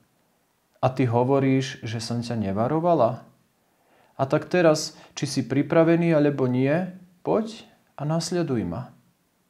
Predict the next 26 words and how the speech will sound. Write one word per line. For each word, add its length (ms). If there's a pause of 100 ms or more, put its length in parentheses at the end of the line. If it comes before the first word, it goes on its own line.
(800)
Nikto 320
nevidí 480
do 160
Božieho 480
kalendára. 880 (640)
Varovný 720
poplach 560
nebude. 560 (640)
Kufre 400
si 240
v 80
poslednej 640
minúte 720 (240)
nik 240
nestihne 640
zbaliť. 720 (720)
Od 160
chvíle, 500
keď 140
sme 160
sa 180
narodili, 760 (800)
sme 260
už 220
dosť 240
starí, 440